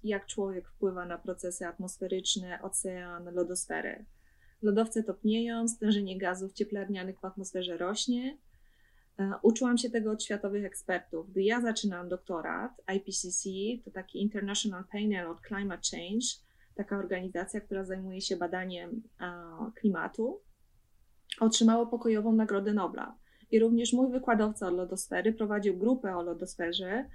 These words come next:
dla I P C C. Em, doktorat z mojej fizyki, e, uzyskałam właśnie tutaj w Bremie. I,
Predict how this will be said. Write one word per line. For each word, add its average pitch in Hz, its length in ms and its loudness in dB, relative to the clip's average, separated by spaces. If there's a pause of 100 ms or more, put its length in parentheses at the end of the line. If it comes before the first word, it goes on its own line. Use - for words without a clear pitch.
(140)
dla 202 280 2
I 202 60 2
P 208 120 -2
C - 160 0
C. - 160 -2 (1080)
Em, 190 380 -2
doktorat 220 440 2
z - 20 2
mojej 220 260 2
fizyki, 240 880 -4 (120)
e, 208 320 -2 (280)
uzyskałam 202 500 0
właśnie 190 260 -4
tutaj 180 260 -4
w 175 80 -16
Bremie. 202 600 -2 (1120)
I, 208 420 0